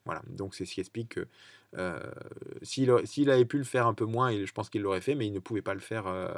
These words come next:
à moins, à moins, à un taux plus, moins élevé. Voilà. Aujourd'hui, c'est, les taux sont différents, donc ce serait une autre paire de manches. Mais ce qui nous a permis de, de passer ce cap, euh, juridique et financier, et en même temps, euh, on va voir, euh,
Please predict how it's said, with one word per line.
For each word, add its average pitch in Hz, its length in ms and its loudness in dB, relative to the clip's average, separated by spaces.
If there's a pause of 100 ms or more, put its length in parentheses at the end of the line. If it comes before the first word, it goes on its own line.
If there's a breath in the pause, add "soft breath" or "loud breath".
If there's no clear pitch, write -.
(120)
à 98 120 -4
moins, 101 240 -4
à 98 140 -6
moins, 98 280 -8
à 90 60 -6
un 92 160 -8
taux 101 160 -8
plus, - 260 -12
moins 95 220 -6
élevé. 87 360 -6
Voilà. 85 220 -6
Aujourd'hui, 95 380 -4
c'est, - 260 -10 (100)
les 92 120 -10
taux - 100 -10
sont 98 140 -8
différents, 95 360 -6
donc 107 140 -4
ce 92 80 -10
serait 90 240 -12
une 95 100 -10
autre - 200 -12
paire 90 160 -10
de 92 80 -8
manches. 87 260 -16 (560 loud breath)
Mais 120 80 4
ce - 80 -2
qui 135 100 -2
nous 127 160 2
a 123 60 6
permis 117 320 2
de, 107 200 6 (960)
de 104 120 0
passer 117 280 -2
ce 107 140 -4
cap, 107 300 -2 (640 loud breath)
euh, 92 180 0
juridique 101 420 -2
et 98 40 -4
financier, 92 640 -2
et 131 140 6
en 147 80 4
même 104 180 0
temps, 113 300 -4 (560 soft breath)
euh, 95 260 0
on 98 80 -4
va 107 160 2
voir, 110 300 2
euh, 92 480 -2